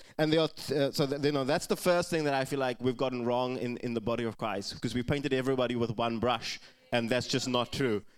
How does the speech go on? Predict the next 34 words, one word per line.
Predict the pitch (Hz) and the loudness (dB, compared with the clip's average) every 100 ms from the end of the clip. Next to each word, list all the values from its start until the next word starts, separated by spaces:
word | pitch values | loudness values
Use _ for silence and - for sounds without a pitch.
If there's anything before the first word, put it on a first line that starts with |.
| - 113 | -10 -2
Amen? | 127 143 135 | 0 2 2
We | |
are | 127 | 2
all | 127 147 | 4 4
unique. | 151 139 139 139 | 4 2 0 0
We | 123 | 0
are | |
all | 123 135 | 2 2
different. | 123 131 - 123 107 - - - - 131 | 2 -2 -2 -4 -4 -14 -18 -18 -6 0
Um, | 131 123 - | 0 0 -2
the | 151 | 2
second | 226 214 202 | 2 2 0
thing | 190 175 | 0 2
I, | 151 151 139 | 0 0 -2
I, | 139 | -2
I | |
feel | 127 151 143 | -2 0 0
is | 123 | 0
we've | 123 117 | -2 0
got | 151 175 | 0 0
this, | 147 127 - | -2 -2 -2
and | 131 | 0
we've | 127 - | 0 0
developed | 127 143 151 175 | 0 2 2 2
this | 160 - | -2 -2
expectation | 170 - - 143 151 139 143 | -4 -2 -2 0 0 0 -2
of | 117 | 0
what | 123 | 0
it | 131 | 0
means | 131 131 | -4 -4
to | 120 | -4
be | 113 | -6
Christian | - 165 156 - 123 | -2 -2 0 0 0
that | 113 | -2